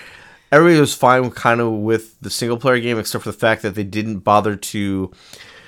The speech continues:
do anything to make the gameplay different enough for each character. So there wasn't, like, a pathway through a level for the Hulk to do that's different than what Black Widow or Spider-Man or Iron Man or any of the other characters would go through. They, the, the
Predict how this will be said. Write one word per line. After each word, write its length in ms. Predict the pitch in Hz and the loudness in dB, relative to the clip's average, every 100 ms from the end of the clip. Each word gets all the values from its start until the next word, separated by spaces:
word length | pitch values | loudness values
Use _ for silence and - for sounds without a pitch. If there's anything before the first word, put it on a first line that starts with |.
| _ _ - | _ _ -8
do 240 | 110 156 151 | 0 2 2
anything 720 | 131 123 127 120 113 117 - | 0 -2 -2 -2 -2 -6 -8
to 160 | - | -6
make 200 | 110 110 | -4 -4
the 60 | 101 | -6
gameplay 580 | 98 110 110 113 101 87 | -4 -4 -2 -4 -4 -4
different 420 | 110 104 113 87 | -4 -2 -4 -2
enough 200 | 101 98 | -2 -4
for 160 | - 98 | -6 -10
each 240 | 98 - | -10 -8
character. 360 | - 104 90 85 | -2 0 0 -6
So 120 | - | -4
there 80 | 98 | 0
wasn't, 220 | 113 127 | 0 0
like, 100 | 113 | -2
a 80 | 104 | -4
pathway 480 | - 107 104 107 104 | 0 2 2 -2 -4
through 180 | 104 98 | -2 -2
a 20 | |
level 280 | 95 95 92 | 0 0 -2
for 160 | 104 | -6
the 80 | 92 | -8
Hulk 300 | - 101 - | -4 -4 -4
to 80 | 95 | -8
do 340 | 90 92 92 - - - | -4 -2 -2 -6 -16 -12
that's 160 | 104 98 | -10 -6
different 300 | 107 104 98 | -6 -6 -4
than 180 | 95 95 | -4 -4
what 160 | 92 | -6
Black 280 | 98 95 - | -2 -2 -2
Widow 420 | 101 98 98 95 | -4 0 0 0
or 120 | 87 87 | 0 -4
Spider-Man 840 | - 95 95 92 95 92 92 90 | -2 0 2 0 -2 -2 -4 -4
or 180 | 87 90 | -4 -2
Iron 320 | 92 92 90 | 0 -2 -2
Man 400 | 92 90 90 87 - - - | -4 -6 -6 -8 -12 -20 -12
or 140 | - 113 | -4 -2
any 120 | 104 | -2
of 60 | 101 | -2
the 80 | |
other 180 | 101 98 | -2 -4
characters 640 | - 98 90 95 90 82 - - | -4 -4 -4 -6 -8 -8 -16 -14
would 180 | 95 87 | -12 -4
go 160 | 95 | -4
through. 200 | - 90 | -4 -4
They, 120 | 92 | -4
the, 480 | 104 107 117 - 98 - _ - | -2 -2 -4 -6 -12 -12 _ -6
the 240 | 107 98 | -4 -4